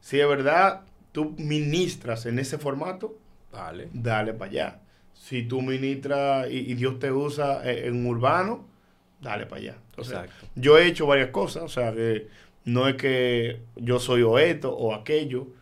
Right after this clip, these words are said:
Speaker 2: Ujú.
Speaker 1: O sea, hice un álbum bastante pop, como que bien funk, bien musical. A los músicos les encantó ese álbum. Tenía mucho solito, muchas cositas. Y ahora me voy a enfocar en hacer algo un poquito más congregacional, más participativo con la gente.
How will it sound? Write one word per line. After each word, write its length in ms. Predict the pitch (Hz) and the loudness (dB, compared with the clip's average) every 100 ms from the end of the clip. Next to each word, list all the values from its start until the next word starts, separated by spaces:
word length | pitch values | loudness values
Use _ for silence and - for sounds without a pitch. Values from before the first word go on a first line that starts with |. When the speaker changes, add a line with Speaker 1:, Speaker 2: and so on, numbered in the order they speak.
| - | -16
Speaker 2:
Ujú. 180 | 117 117 | -10 -4
Speaker 1:
O 20 | |
sea, 220 | 113 127 - | 2 4 4
hice 280 | 143 143 | 2 2
un 160 | 135 131 | 0 2
álbum 520 | 131 127 127 120 117 | 0 0 -2 -2 -4
bastante 720 | 117 113 123 123 117 123 113 - - - | -2 -2 -2 -4 -2 0 -2 -4 -16 2
pop, 320 | 151 165 170 - - | 6 6 6 -6 -14
como 260 | - 117 113 | -6 -4 -2
que 440 | 120 113 110 113 - - - | -2 0 -2 -6 -20 -20 -6
bien 280 | 123 127 117 | 0 2 0
funk, 440 | 120 143 143 139 131 | 0 0 0 -4 0
bien 200 | 131 135 | 0 0
musical. 680 | 123 117 113 131 139 120 - - - _ | -4 -6 -2 0 0 -2 -6 -16 -20 _
A 80 | 123 | -2
los 100 | 120 | 0
músicos 300 | 120 123 135 | 0 -2 -2
les 80 | 123 | -2
encantó 320 | 110 107 104 131 | -2 -6 -6 -6
ese 200 | 120 117 | -4 -2
álbum. 500 | 117 127 123 120 120 - - - | -2 -2 -4 -6 -8 -16 -16 -6
Tenía 220 | 120 123 | -2 0
mucho 240 | 123 113 | -2 -4
solito, 580 | 110 113 139 160 147 123 | -4 -2 0 0 -2 -4
muchas 240 | 123 131 | -6 -6
cositas. 480 | 127 117 156 143 - - - _ - | -6 -6 -6 -6 -12 -18 -20 _ 0
Y 80 | 139 | 4
ahora 280 | 139 160 156 | 8 8 6
me 160 | 147 | 4
voy 120 | 131 139 | 2 2
a 40 | |
enfocar 380 | 139 135 135 139 | 2 -2 0 0
en 120 | 127 | 0
hacer 220 | 117 117 | -4 -4
algo 240 | 113 110 110 | -4 -4 -6
un 100 | 107 | -6
poquito 320 | 113 117 117 | -10 -8 -6
más 200 | 113 113 | -6 -6
congregacional, 760 | 120 113 113 110 - 113 123 120 | -6 -4 -4 -6 -8 -6 -4 -4
más 140 | 113 | -4
participativo 1000 | 117 120 - 120 120 120 101 - 143 139 | -4 -6 -6 -10 -10 -10 -8 -4 -4 -4
con 160 | - 107 | -8 -10
la 60 | 113 | -10
gente. 460 | - 113 107 - | -8 -6 -8 -12